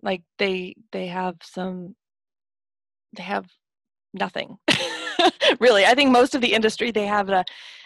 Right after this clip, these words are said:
a, a nuclear power plant that they had built outside of it, and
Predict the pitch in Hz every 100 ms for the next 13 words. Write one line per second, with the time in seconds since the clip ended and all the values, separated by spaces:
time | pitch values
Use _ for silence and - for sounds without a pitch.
0 | - 196 185 180 - 202 196 214 214 202
1 | 170 185 170 175 175 165 156 156 - -
2 | 185 175 170 170 170 - - 175 - 175
3 | 175 - 175 - 175 -